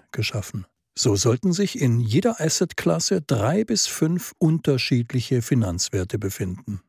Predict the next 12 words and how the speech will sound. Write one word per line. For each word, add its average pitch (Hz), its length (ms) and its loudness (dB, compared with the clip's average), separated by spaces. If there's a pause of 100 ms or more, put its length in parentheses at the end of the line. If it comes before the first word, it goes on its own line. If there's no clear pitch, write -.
(680)
So 90 260 -4
könnte 113 360 -2
zum 143 180 2
Beispiel 151 340 2
eine 135 220 0
Streuung 123 680 2
in 139 160 -2
Ihrer 110 300 -2
Assetklasse 120 640 -2
Aktien 147 540 -2
folgendermaßen 113 680 -2
aussehen: 120 560 0